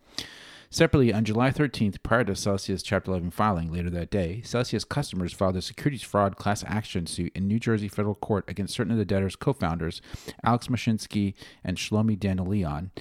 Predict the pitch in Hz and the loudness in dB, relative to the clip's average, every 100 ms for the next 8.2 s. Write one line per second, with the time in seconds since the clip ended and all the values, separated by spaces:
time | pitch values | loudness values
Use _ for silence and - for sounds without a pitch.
0 | - - - 104 139 - 123 101 - 107 | -18 -8 -2 2 2 4 2 2 2 2
1 | 92 117 113 120 101 87 95 95 90 - | 4 2 2 4 2 2 2 2 -2 -2
2 | 92 101 98 - 95 95 92 85 92 90 | 0 0 0 2 2 2 -2 0 0 0
3 | 90 85 90 82 76 55 - - - - | -2 -2 -4 -4 -4 -6 -14 -20 -20 -20
4 | - - 110 135 101 110 95 87 - 113 | -10 0 0 2 0 0 -4 -2 0 0
5 | - 107 107 - 104 90 85 90 92 90 | 2 0 0 0 2 2 -2 -6 -4 -2
6 | 87 85 85 85 92 - 87 90 - 90 | -2 -2 -4 -2 -4 -4 -8 -4 -4 -4
7 | 92 90 85 - 90 90 80 - - 107 | -4 -6 -6 -6 -6 -4 -6 -6 0 2
8 | 98 | 0